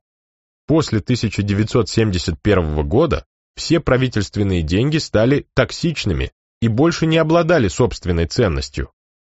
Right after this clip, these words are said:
По определению, они уже не могут считаться настоящими деньгами. Деньги должны служить единицей измерения ценности. Доллар С Ш А в настоящее время признан во всем мире в качестве расчетной единицы.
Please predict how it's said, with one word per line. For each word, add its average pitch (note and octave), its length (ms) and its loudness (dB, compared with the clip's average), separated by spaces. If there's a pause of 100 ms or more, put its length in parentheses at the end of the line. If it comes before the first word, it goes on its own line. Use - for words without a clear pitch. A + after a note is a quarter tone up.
(140)
По G#2 140 4
определению, G2 760 0 (220)
они C3+ 240 2
уже E3+ 320 2
не G#2+ 120 0
могут F#2+ 320 0
считаться F2+ 500 -2
настоящими F#2+ 680 0
деньгами. F#2 540 0 (800)
Деньги F#2+ 580 0 (120)
должны G#2+ 420 2
служить D3 440 0
единицей C3 640 0
измерения C3 600 0
ценности. E2+ 640 -2 (1040)
Доллар A2+ 440 2
С - 140 -2
Ш A2+ 240 2
А F3+ 40 0
в D#3 60 -4
настоящее G2 600 0
время D#2+ 400 0 (280)
признан D#3 460 2
во B2+ 120 2
всем D3+ 300 0
мире D3+ 420 2
в - 60 -20
качестве C#3+ 500 0
расчетной B2 560 0
единицы. A2+ 680 -2